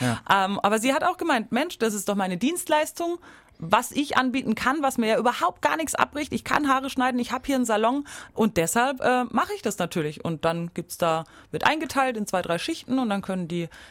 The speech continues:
Speaker 2: die Frauen sind's ja meistens, äh, kommen und sie
Speaker 1: Mhm.
Speaker 2: sagt es eben auch, für die Seele tut das natürlich auch gut, ne? So ein Haar, also so ein Friseurbesuch,
Speaker 1: Klar.
Speaker 2: jede Frau weiß es ja auch, wie, äh, toll es ist, wenn man dann, dann aufgehübscht rauskommt.
Speaker 1: Ist das so bei euch?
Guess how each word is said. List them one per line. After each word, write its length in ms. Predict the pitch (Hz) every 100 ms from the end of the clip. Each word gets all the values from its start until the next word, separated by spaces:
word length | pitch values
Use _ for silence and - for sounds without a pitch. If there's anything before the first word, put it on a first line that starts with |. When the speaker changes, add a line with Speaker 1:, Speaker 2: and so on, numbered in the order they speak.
| - 180
Speaker 2:
die 80 |
Frauen 420 | 170 - 185 196 190
sind's 220 | 185 190
ja 80 | 185
meistens, 500 | 175 175 - 180 -
äh, 220 | 160 151
kommen 300 | 262 339 359
und 180 | 214 165
sie 60 | 151
Speaker 1:
Mhm. 40 |
Speaker 2:
sagt 220 | 180 185
es 120 | 190
eben 160 | - 247
auch, 180 | 269 -
für 160 | -
die 180 | 240 247 - -
Seele 440 | - 294 277 226
tut 240 | - 233 190
das 120 | -
natürlich 320 | 175 175 -
auch 140 | 156
gut, 220 | - 160 190
ne? 200 | 254 -
So 180 | - 180
ein 160 | 165 - - -
Haar, 200 | 170 170 - -
also 280 | - 131 147
so 40 |
ein 20 |
Friseurbesuch, 600 | 120 160 190 196 180 196
Speaker 1:
Klar. 140 | 160 170
Speaker 2:
jede 80 | -
Frau 180 | 156 175
weiß 200 | 185 170
es 100 | 156
ja 140 | 147
auch, 180 | 202 - - - -
wie, 260 | 175 175
äh, 220 | - 160 143
toll 180 | 175 180
es 100 | 170
ist, 100 | 165
wenn 120 | 156
man 120 | 151
dann, 140 | 151 147
dann 120 | 135
aufgehübscht 540 | 160 - 151 156 -
rauskommt. 460 | 160 175 - 165 - - -
Speaker 1:
Ist 200 | 170 -
das 160 | 208 -
so 300 | 233 302 -
bei 220 | 208 185
euch? 320 | 202 240 -